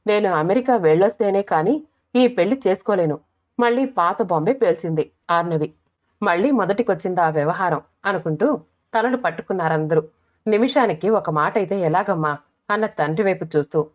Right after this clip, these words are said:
"నాన్న, నీకు తెలుసుగా నా ఎయిమ్, ఎలాగైనా అమెరికా వెళ్ళాలి, గారాలు పోయింది. పెళ్ళయ్యాక మీ ఆయన తీసుకెళ్తాడులే,"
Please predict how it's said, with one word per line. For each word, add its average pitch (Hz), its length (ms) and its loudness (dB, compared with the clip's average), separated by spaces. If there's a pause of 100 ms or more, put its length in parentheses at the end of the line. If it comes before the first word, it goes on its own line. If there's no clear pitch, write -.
(300)
"నాన్న, 180 340 0 (400)
నీకు 220 180 2
తెలుసుగా 180 480 0
నా 226 240 -2
ఎయిమ్, 165 200 0 (360)
ఎలాగైనా 214 480 0
అమెరికా 180 400 -2
వెళ్ళాలి, 156 440 0 (280)
గారాలు 185 300 0
పోయింది. 147 480 -2 (400)
పెళ్ళయ్యాక 196 540 0
మీ 220 220 2
ఆయన 170 280 0
తీసుకెళ్తాడులే," 165 840 -2